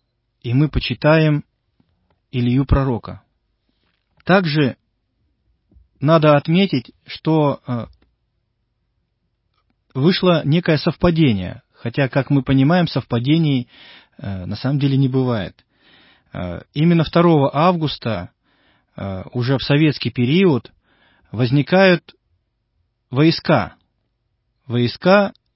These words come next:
которые все мы знаем как В Д В. И тоже в начале августа все мы видим, как выходят молодые люди, и не только молодые люди,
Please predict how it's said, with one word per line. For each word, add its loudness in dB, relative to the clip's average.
которые -2
все -2
мы 2
знаем 0
как -6
В 0
Д 2
В. -4
И 0
тоже 4
в 2
начале 2
августа 0
все 0
мы 2
видим, 2
как -2
выходят -2
молодые 0
люди, 2
и -4
не 2
только 2
молодые 2
люди, -2